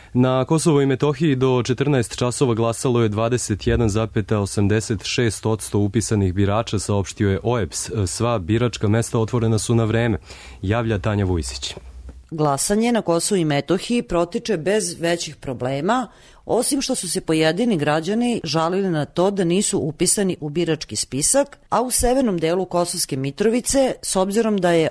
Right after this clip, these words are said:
Speaker 2: oebs umesto u dve škole ovoga puta odlučio da glasanje bude samo u jednoj školi, stvorile su se gužve, što je unervozilo građane.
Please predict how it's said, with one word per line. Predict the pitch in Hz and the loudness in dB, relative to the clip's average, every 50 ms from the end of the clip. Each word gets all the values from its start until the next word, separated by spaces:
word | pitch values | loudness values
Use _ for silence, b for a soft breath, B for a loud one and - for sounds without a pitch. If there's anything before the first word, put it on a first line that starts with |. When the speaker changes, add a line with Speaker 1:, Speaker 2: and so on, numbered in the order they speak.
| - | 0
Speaker 2:
oebs | - 170 208 214 190 156 135 - - - - | 2 2 4 4 4 2 0 -2 -4 -4 -2
umesto | - 180 196 185 180 170 - - 180 160 | -2 0 0 2 2 0 0 0 0 0
u | - 139 160 | 0 0 -2
dve | 156 175 214 208 156 | 0 2 2 2 2
škole | - - - - 131 131 160 214 247 196 | 0 -4 -2 0 2 2 4 4 2 2
ovoga | - 185 185 180 185 175 175 | 2 2 2 2 2 0 -2
puta | 156 - 175 190 - 196 175 - | -2 0 0 0 2 0 -2 0
odlučio | 151 156 156 160 160 160 165 - 233 208 | 0 -2 0 0 0 0 0 0 0 0
da | 160 | 0
glasanje | 151 151 160 160 165 - - 180 170 | 2 2 2 0 0 -2 -2 -2 -2
bude | 160 170 185 160 151 | 0 0 0 0 2
samo | - - 185 190 190 175 | 2 2 2 2 2 2
u | 160 | 0
jednoj | 156 165 185 196 175 143 117 | 2 2 2 2 2 0 -4
školi, | 101 - - - 156 160 196 226 262 262 226 | -4 -6 -4 0 2 2 4 4 4 2 2
stvorile | - - - - 180 190 202 220 233 233 208 | 0 -2 0 0 2 2 2 4 2 2 2
su | - - 170 | 0 -2 -4
se | - - 160 | -4 -2 -2
gužve, | 135 131 143 170 208 226 202 262 277 254 | -2 -2 0 0 2 2 2 2 2 2
što | - - - 214 220 | 2 0 0 2 2
je | 233 233 - | 4 2 2
unervozilo | - 175 170 170 156 156 147 147 151 147 143 185 202 208 202 | 0 0 0 0 0 2 2 2 2 2 2 2 4 4 4
građane. | 185 170 143 120 98 95 - 107 87 90 78 - | 4 2 2 2 0 0 -2 -4 -6 -6 -8 -12